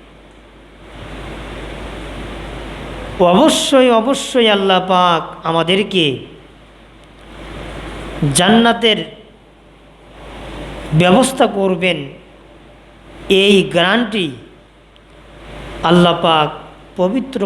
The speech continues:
কোরআনুল কারীমে তিনি আলোকপাত করেছেন, তিনি আলোচনা করেছেন। সেই আলোকে নিশ্চিত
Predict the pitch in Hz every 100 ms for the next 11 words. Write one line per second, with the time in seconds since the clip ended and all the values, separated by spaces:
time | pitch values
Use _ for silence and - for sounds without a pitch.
0 | - 180 185 180 170 170 160 175 180 165
1 | 147 165 156 147 135 - - - - -
2 | - - - - - 170 190 254 - 214
3 | 180 - 190 180 190 - 160 151 185 175
4 | 165 190 185 202 190 - 180 202 - 151
5 | 120 - - - - - - - - -
6 | - - - - - - - - - 208
7 | 254 233 240 233 196 147 113 - - -
8 | _ - _ - - - - - - -
9 | - - 151 190 214 214 - 285